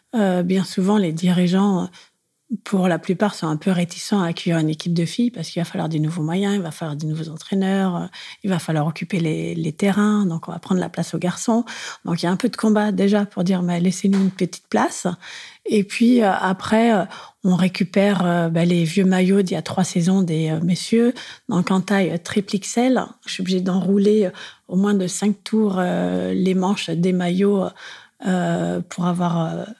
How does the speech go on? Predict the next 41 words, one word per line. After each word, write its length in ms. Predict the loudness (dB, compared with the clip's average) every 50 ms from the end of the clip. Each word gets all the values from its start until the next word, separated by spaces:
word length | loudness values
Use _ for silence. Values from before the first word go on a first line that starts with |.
| _ _ _ _ _ _ _ -10
un 80 | -8 -6
peu 160 | -2 0 2
de 140 | 2 4 4
liberté 480 | 4 4 4 4 2 0 -2 -2 0
de 80 | 2 4
mouvement. 580 | 4 4 4 4 4 4 4 4 4 2 0 -2 -12 -16 -14 -14 -14 -16 -18 -20 _ _ _ _ 2
Pas 100 | 2 4
évident 340 | 4 4 4 4 4 4 2
de 60 | 0
trouver 260 | 0 2 2 4 4
des 120 | 2 0
protections 520 | -4 -2 -4 -4 -2 -2 -4 -2 2 2 2
de, 320 | 2 2 2 2 2 2
de 140 | 0 0 -2
poitrine, 760 | -4 -2 -4 -4 -4 -4 0 2 4 4 4 4 2 2 -2 -8 -16 -20 -20 -14 -6 0
des 120 | 2 2
gilets 300 | 4 4 4 4 4 4
avec 200 | 2 0 0 0
de 80 | 0 2
la 160 | 2 2 2
mousse 360 | 4 4 2 2 0 -4 -6
à 120 | -6 -4
l'intérieur, 600 | -2 -2 -4 -2 -2 -2 0 2 2 2 0 -2 -6 -18 -20 -20 -20 -20 -20 _ -8 -4
euh, 340 | 0 0 2 2 0 0 -2 -2 -2
et 80 | -4
puis 200 | -4 -4 -6 -6
certaines 400 | -4 -4 -4 -4 -2 0 -2 -2
qui 100 | -2 -4 -4
avaient 120 | -2 -2
des 80 | -2 -4
soutiens-gorge 520 | -6 -8 -4 -2 0 0 2 0 0 -2
avec 220 | -4 -6 -4 -4 -4
des 140 | -4 -6
coques 320 | -4 -2 -2 -2 -2 -2 -6
en 80 | -8
fer, 400 | -8 -6 -6 -6 -6 -6 -8 -10 _ -20 -20 -20 -14 -6
qui 100 | -2 -2
est 20 | 0
pas 140 | 2 2 2
hyper 320 | 2 0 0 -2 -2 -2
confort, 520 | -2 -2 -2 0 0 2 2 2 0 -2